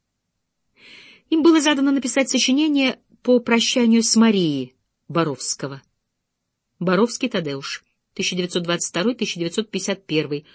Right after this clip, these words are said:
польский поэт, прозаик, публицист. В тысяча девятьсот сорок третьем, сорок пятом годах был узником фашистских концлагерей, в том числе Освенцима.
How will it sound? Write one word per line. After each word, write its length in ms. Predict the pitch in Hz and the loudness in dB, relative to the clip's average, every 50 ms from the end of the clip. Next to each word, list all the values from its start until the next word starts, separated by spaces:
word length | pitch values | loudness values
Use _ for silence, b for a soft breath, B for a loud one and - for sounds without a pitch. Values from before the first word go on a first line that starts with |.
| b b b b b | b b b b b
польский 360 | - 226 233 - - - - | 0 2 2 2 0 -2 -2
поэт, 360 | - 170 175 196 233 254 - | 0 2 2 2 2 0 -2
прозаик, 480 | - 165 170 170 156 180 202 220 220 226 | -2 -2 -2 0 0 0 0 -2 -2 -4
публицист. 680 | - 208 190 196 190 190 - 147 143 - - - _ b b b b b b b | -4 -4 -2 -2 -2 -2 -4 -4 -4 -6 -8 -10 _ b b b b b b b
В 60 | b | b
тысяча 200 | - 226 - - | -2 -2 0 -2
девятьсот 280 | 208 214 220 - 214 - | -4 -4 -2 -2 -2 -2
сорок 200 | - 208 196 - | 0 -4 -4 -2
третьем, 320 | - 190 208 202 - 190 | 0 0 0 0 0 -2
сорок 280 | 185 - 185 180 175 - | -2 -2 -4 -4 -4 -4
пятом 320 | - 254 285 - 202 185 | -6 -6 -6 -4 -6 -6
годах 320 | 156 156 160 156 151 147 147 | -4 -4 -4 -4 -4 -6 -4
был 160 | 160 165 - | -6 -6 -4
узником 380 | 208 214 - 208 190 - 190 180 | -4 -4 -4 -4 -4 -6 -6 -6
фашистских 500 | - 190 - - 190 185 - - 185 - | -6 -6 -6 -6 -6 -6 -6 -8 -8 -6
концлагерей, 600 | - 190 180 175 - - 180 170 180 214 254 240 | -4 -6 -6 -6 -6 -6 -4 -2 -2 -2 -2 -2
в 20 | - | -4
том 160 | - 190 190 | -6 -6 -6
числе 300 | - - - - - 202 | -6 -6 -6 -4 -4 -6
Освенцима. 920 | - - 185 - - - 165 160 143 135 - - - 127 127 131 131 | -6 -6 -6 -6 -4 -2 -2 -2 -2 -4 -6 -8 -8 -8 -8 -10 -12